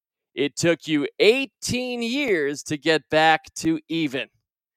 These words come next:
If you're a student of the markets, if you're somebody who's followed this over time, I bet you've heard that said of the Great Depression or the,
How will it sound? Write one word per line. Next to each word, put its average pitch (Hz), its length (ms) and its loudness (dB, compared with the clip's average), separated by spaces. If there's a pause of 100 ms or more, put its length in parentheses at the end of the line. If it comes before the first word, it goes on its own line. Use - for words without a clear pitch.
(200)
If 151 180 -4
you're 160 120 2
a 139 40 0
student 220 440 -4
of 175 100 0
the 175 80 0
markets, 208 480 0
if 151 120 -8
you're 143 80 -8
somebody 170 320 0
who's 156 140 -4
followed 202 240 4
this 196 160 -2
over 196 100 0
time, 208 300 2
I 180 100 2
bet 214 280 2
you've 208 140 -4
heard 254 220 -4
that 135 200 0
said 143 180 -2
of 127 80 -6
the 143 80 -6
Great 135 260 -2
Depression 143 500 0
or 131 60 -4
the, 147 160 -2